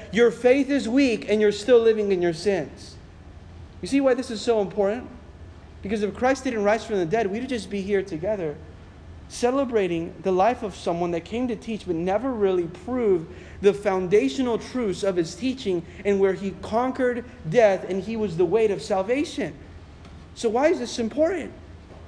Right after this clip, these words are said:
Because if there's no principle of resurrection, then Jesus didn't rise from the dead. If the resurrection doctrine does not exist, then Jesus could not have risen from the dead. And if Jesus did not rise from the dead, he's teaching them,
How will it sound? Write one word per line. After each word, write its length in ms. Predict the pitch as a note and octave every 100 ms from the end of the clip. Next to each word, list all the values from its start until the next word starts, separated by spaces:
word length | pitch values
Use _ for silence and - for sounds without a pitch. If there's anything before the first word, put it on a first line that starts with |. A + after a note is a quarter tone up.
| - -
Because 240 | A3+ B3+
if 80 | A#3
there's 180 | B3+ D4+
no 140 | D#4
principle 500 | - C#4+ D4 C#4 C4+
of 120 | A3+
resurrection, 720 | G#3 C#4 C4 A3+ D4+ - B3 A#3
then 140 | G3+
Jesus 280 | E3+ B3+ C#4+
didn't 280 | G3 A3+ A3+
rise 180 | G#3 G#3+
from 140 | B3+
the 60 | C4
dead. 360 | D#4 D#4+ F3 - - - - - -
If 120 | - A#3
the 80 |
resurrection 640 | A#3+ D4 C#4 C4+ C#4+ D4 G#3+
doctrine 400 | A3+ C#4 C4 G#3
does 220 | A#3 C4
not 160 | C4+
exist, 400 | A#3 F3 C#4+ C#4+
then 160 | A#3 G#3
Jesus 360 | D#3+ C4+ C4+ -
could 220 | A#3 G#3
not 200 | A#3+ C#4
have 180 | C4+ G#3
risen 260 | G#3 G#3+
from 140 | G3+ G#3+
the 80 |
dead. 380 | G#3 F3+ F3 C4 - - - - - -
And 100 | B3+
if 100 | G3
Jesus 260 | C#4+ D#4
did 240 | G3 B3+ D#4+
not 200 | E4+ D#4
rise 240 | B3+ A#3+
from 140 | B3
the 60 | A3+
dead, 180 | G#3 A3
he's 160 | G#3+
teaching 300 | - A3+ A3
them, 200 | A#3 C4